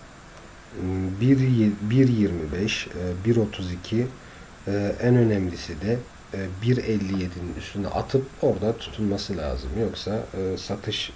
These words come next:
pazartesi satış gelebilir. E, şurada gördüğünüz gibi bir satış emaresi var. E, yani pazartesi büyük ihtimalle gene bir negatif açacağız. Onun etkisiyle de,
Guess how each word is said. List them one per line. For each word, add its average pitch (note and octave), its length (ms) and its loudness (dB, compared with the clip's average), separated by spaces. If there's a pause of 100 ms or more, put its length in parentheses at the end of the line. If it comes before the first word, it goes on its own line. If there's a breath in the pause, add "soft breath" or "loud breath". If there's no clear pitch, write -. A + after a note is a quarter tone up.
pazartesi G#2 580 -2
satış - 420 -8
gelebilir. F#2+ 560 -4 (520 loud breath)
E, F#2 360 -4
şurada G#2 540 0 (680)
gördüğünüz G#2 460 0
gibi G2 240 -6
bir G2+ 60 -6
satış - 360 -6
emaresi F2+ 600 -4
var. D#2 160 -6 (1000 loud breath)
E, - 200 -8 (280)
yani A#2+ 180 2
pazartesi B2 720 2
büyük A#2+ 260 0
ihtimalle A2+ 520 0
gene A2 320 4
bir A2 60 4
negatif G#2+ 540 2
açacağız. - 560 -6 (1500)
Onun G#2+ 240 2
etkisiyle A2 840 0
de, A2 140 4